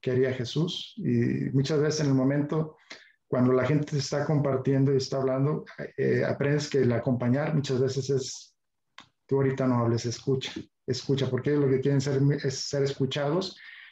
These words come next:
Y la, y cuando logramos tener escucha,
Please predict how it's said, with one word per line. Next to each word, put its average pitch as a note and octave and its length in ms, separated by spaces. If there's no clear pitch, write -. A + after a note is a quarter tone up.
Y C#3 160
la, C3+ 180
y D3 260
cuando C3 760
logramos D3 920
tener C#3 280
escucha, D3 720